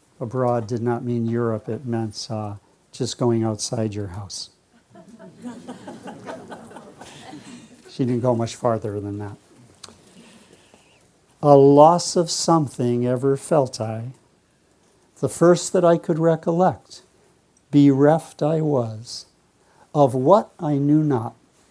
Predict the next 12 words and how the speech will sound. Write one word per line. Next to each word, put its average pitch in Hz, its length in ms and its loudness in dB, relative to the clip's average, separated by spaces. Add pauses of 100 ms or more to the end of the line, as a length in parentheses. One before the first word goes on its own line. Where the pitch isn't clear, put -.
(800)
too 143 400 4
young 156 500 4
that 139 160 2
any 139 260 2
should 127 320 -4
suspect, - 840 -6 (580)
a 135 140 0
mourner 143 760 2
walked 120 480 0
among 120 420 -2
the 120 100 -10
children. 104 580 -10